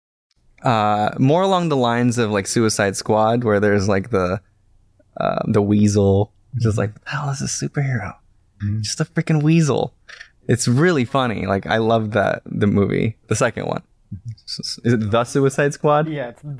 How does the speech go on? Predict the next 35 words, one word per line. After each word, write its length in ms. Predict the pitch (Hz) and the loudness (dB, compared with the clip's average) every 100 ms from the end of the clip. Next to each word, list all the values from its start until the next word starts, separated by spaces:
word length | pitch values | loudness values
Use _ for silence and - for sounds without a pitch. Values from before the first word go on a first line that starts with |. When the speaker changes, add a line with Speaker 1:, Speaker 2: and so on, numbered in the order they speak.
| 151 | 0
Speaker 1:
The 160 | 117 135 | 2 2
Speaker 3:
Suicide 80 | 131 | 2
Speaker 1:
Suicide 420 | 139 127 117 107 | 0 2 0 0
Squad. 180 | - 113 | -2 -2
Have 160 | 123 | 0
you? 60 | 135 | 0
No, 140 | 123 110 | 0 2
you 120 | 110 | 0
haven't 180 | 92 - | -2 -6
seen 120 | - | -10
it. 60 | - | -8
Speaker 2:
I 40 | 104 | -6
haven't 140 | 101 | -4
seen 160 | - 101 | -6 -8
it. 140 | 101 - - | -8 -16 -18
Speaker 3:
Polka 260 | - 147 143 | -14 -12 -10
Dot 220 | 139 127 | -10 -10
Man. 300 | 139 131 143 - - - | -12 -18 -20 -20 -8 -2
Speaker 1:
Polka 260 | 208 349 | 0 0
Dot 260 | 160 156 139 | 2 2 2
Man. 400 | 131 131 135 147 - - 208 - | 0 0 0 -6 -10 -4 -2 0
It's, 220 | 160 - - | -2 -4 0
yeah, 220 | 175 156 | 2 2
I 80 | 143 | 2
was 80 | 156 | 0
just 120 | 147 | 0
like, 140 | 147 - | -2 0
"God, 200 | 208 208 | 0 2
I 120 | 151 | 2
love 300 | 151 196 180 | 2 2 2
these 160 | 147 - | 0 2
superheroes." 600 | 180 139 117 101 90 117 | 2 4 4 2 0 0
Like, 140 | 110 | 0
they're 120 | 131 | 0
just, 240 | 135 151 | 0 -2